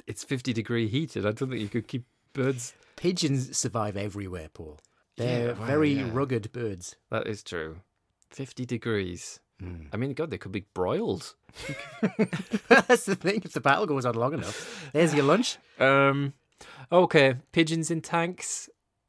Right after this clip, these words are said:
Speaker 1: I've never heard this before. I think I might get this wrong, but I'm gonna say that this is true.
Speaker 2: Is that your final answer?
Speaker 1: Yeah, I'm gonna say that <laughs> pigeons were pushed out of holes in the backs of tanks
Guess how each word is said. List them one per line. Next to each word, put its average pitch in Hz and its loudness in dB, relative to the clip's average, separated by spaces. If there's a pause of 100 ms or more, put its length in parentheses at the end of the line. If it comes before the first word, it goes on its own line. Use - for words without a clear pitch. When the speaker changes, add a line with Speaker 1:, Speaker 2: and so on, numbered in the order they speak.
(120)
Speaker 1:
I've 123 4
never 151 2
heard 143 2
this 123 -2
before. 107 2
I 98 6
think - -2
I 104 2
might 101 0
get 95 -4
this 85 -8
wrong, 80 0
but 80 -4
I'm 90 -2
gonna 90 -4
say 87 -6
that 85 -8
this 85 -10 (140)
is - -16
true. 76 -6 (120)
Speaker 2:
Is - -20
that - -18
your 120 -16
final 120 -4
answer? 165 -6 (680)
Speaker 1:
Yeah, 95 0
I'm 90 0
gonna 92 0
say 95 2
that 98 0 (300)
<laughs> - 0
pigeons - 2 (320)
were 117 4
pushed - 0 (120)
out 165 6
of 135 0
holes 101 4
in 113 2
the 107 0
backs - 2
of - -4
tanks - 0